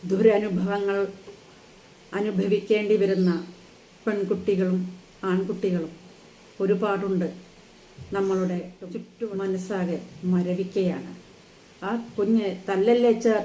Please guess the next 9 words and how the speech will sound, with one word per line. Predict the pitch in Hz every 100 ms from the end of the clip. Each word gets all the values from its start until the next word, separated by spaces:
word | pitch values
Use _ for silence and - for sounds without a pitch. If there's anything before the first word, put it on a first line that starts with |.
| 196
തല്ലല്ലേ" | 202 233 233 233 240
എന്ന് | 247 233
പറയുന്ന | 190 202 214 196 175 - 180
ആ | 208 -
സങ്കടകരമായ | 226 240 240 247 240 240 226 226 220 226 -
ശബ്ദം | 226 190 180 220 196
കേൾക്കാൻ | 185 185 196 185 180
വയ്യ. | 160 165 160 156 - - - - - - -
അലമുറയിട്ട് | 180 190 185 202 196 185